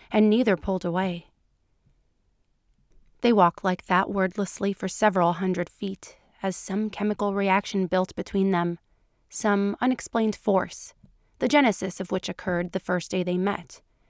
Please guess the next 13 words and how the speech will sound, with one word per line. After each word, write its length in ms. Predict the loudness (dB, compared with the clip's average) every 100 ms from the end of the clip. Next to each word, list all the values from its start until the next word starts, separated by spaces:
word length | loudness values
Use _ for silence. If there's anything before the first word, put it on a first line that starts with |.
| _ _ _
and 160 | -4 -2
has 160 | -2
been 200 | -2 -2
propelled 560 | -2 -6 -2 0 0 -2 -12
toward 400 | -10 -2 -2 0
them 240 | 0 -2 -2
ever 260 | -8 -6 -4
since. 640 | -6 -8 -12 -12 -14 -16 -20 _ _ _ _ _ _ _ _ _
She 140 | -6 -2
was 160 | -2
breathless, 720 | 0 -2 -2 -4 -6 -6 -14 -16 _ _ _ _ _
her 120 | -4 -4
heart 320 | 0 -2